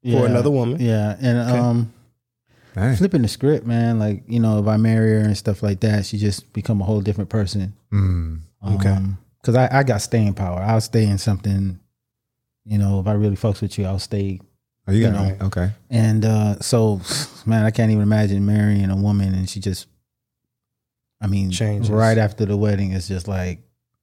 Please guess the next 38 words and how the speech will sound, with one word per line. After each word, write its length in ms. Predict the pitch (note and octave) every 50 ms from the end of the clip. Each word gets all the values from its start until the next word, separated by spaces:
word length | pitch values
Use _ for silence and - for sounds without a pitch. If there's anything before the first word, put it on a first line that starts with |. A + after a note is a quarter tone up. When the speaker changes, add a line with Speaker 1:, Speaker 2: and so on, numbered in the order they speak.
| _ _ _ _ _ -
Speaker 1:
a 40 | G2
completely 360 | - G2+ - A2+ G#2 G2+ G#2 G2
different 180 | G2 B2 A#2+ A#2+
Speaker 2:
Literally 380 | B2 A#2+ A#2 A2 A2 A2 G#2+
Speaker 1:
person. 40 | G#2+
Speaker 2:
takes 200 | - A#2+ G#2+ -
the 100 | - A2
veil 340 | G2+ A2 G#2 G#2 G2 F#2+ G2+
off. 340 | G2 F#2 F#2 - - - - _ _ -
Speaker 1:
Yeah. 180 | G2+ F#2+ F2+ F2
Speaker 3:
Uh-huh. 560 | F2 E2+ E2+ E2 D#2+ E2 E2 E2 E2+ E2+ E2
Speaker 1:
Yeah. 300 | A2+ A2 G#2+ F#2+ F#2 - - _ _ _ _ _
So 460 | - - - A2 G#2+ G#2 G#2 G#2 G#2 G#2+ - _ _ -
that's, 160 | A#2+ A#2+ A2
those 180 | A2 A#2+ B2 B2
Speaker 2:
Yeah. 40 | B2
Speaker 1:
are 40 | G#2+
my 100 | A2 G#2
two 140 | - A2 G2+
fears. 360 | - G#2+ G2+ G2 F#2+ - - _ _ _ _ C4+
I 160 | D#4+ B3+ A#3+
have 140 | G3 C3+ A#2
more, 360 | A2+ A#2 B2+ B2+ G2 F2+ F#2 F#2+
but 180 | G2+ F#2 - - - - -
those 80 | - G#2
are 40 | D3+
Speaker 2:
Okay. 260 | - - - B2 B2 - -
Speaker 1:
two. 120 | E3+ D#3
Speaker 2:
<laughs> 20 | C3+
Babe, 320 | C#3+ C3 A#2+ G#2+ F#2+ - -
what 180 | B2 C3 C3
are 40 | C3
your, 360 | C3 C3+ C3+ C3 B2+ B2+ B2 G#2 -
what 200 | B2 C3+ C#3+ D3
are 40 | C#3+
your 160 | C#3+ C#3+ C3
two 300 | - - - E3+ D#3+ C#3+
fears? 560 | - - C3+ A#2 G#2+ G#2 G2+ - - - -